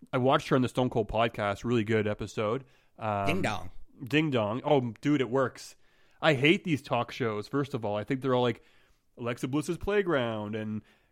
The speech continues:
Speaker 1: K O show, and, like, they're all, I like them, but, like, there's so many of them, and I was like, "Oh no, another one of these fucking things." And it was good. And I remember Bianca came down, and I was like,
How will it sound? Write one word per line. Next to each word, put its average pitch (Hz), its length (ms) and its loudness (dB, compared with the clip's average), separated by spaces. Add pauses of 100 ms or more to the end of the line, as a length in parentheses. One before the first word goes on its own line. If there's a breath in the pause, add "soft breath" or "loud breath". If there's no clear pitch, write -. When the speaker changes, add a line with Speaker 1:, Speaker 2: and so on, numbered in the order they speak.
(120)
Speaker 1:
K 143 160 0
O 175 140 8
show, 123 460 0
and, 113 120 -2
like, 117 160 -4
they're 160 100 -4
all, 175 360 -2
I 156 100 -2
like 147 200 2
them, 147 200 2
but, 131 120 2
like, 117 240 2
there's 120 160 -2
so 165 280 0
many 143 320 2
of 110 100 -2
them, 107 180 -4
and 113 80 -4
I 117 60 2
was 120 160 0
like, 117 240 -2
"Oh 135 240 4
no, 123 560 4
another 120 480 2
one 135 180 4
of 143 80 2
these 143 220 4
fucking 147 380 0
things." 165 500 -2 (360 soft breath)
And 127 140 -4
it 131 80 4
was 135 160 4
good. 135 360 6
And 135 100 -4
I 131 60 2
remember 160 180 2
Bianca 139 320 2
came 143 220 -2
down, 135 160 6
and 135 80 4
I - 20 4
was 117 80 2
like, - 180 0